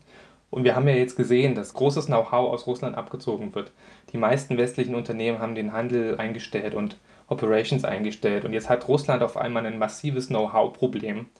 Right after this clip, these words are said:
weil, äh, ihnen sozusagen das Zugriff zu westlichen Ressourcen fehlt.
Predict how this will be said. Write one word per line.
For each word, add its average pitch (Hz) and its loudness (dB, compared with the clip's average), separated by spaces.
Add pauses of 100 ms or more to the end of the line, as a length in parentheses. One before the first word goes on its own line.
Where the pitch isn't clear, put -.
(440)
weil, 110 2
äh, 113 0
ihnen 117 -8
sozusagen 110 -2
das 104 -8 (200)
Zugriff 123 -2
zu 113 -6
westlichen 113 -2
Ressourcen 120 -2
fehlt. 104 -4